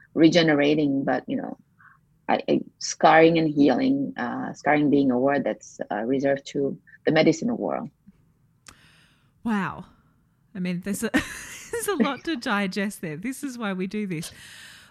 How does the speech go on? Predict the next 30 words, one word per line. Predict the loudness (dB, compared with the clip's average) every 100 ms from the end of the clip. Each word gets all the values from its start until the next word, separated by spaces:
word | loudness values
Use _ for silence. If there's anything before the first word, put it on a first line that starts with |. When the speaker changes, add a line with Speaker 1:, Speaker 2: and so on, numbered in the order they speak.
| _
Speaker 2:
Let's | -10 -6 -6 -6 -6 -6 -6 _
talk | -6 -4 -4
about | -6 -6
the | -6
balm, | -6 -4 -4 -6
because | -8 -4 -4 -4
that's, | -4 -6 -6 -10 -6 -2
I |
mean, | 0 0
that's | -4 -6
kind | -8 -6 -4
of | -6 -10 -20 _ _ _ -12
the | -10
first | -8 -6 -6 -6 -12
product | -10 -8 -10 -12
that | -10
everyone | -6 -4 -6 -6 -10
tries | -8 -8 -6 -6 -6
from | -4 -4
the | -4
brand, | -6 -2 0
and | -2
it | -4
was | -8
the |
first | -6 -8 -8 -8
product | -8 -8
that | -10
you | -8
developed. | -8 -6 -8 -10 -16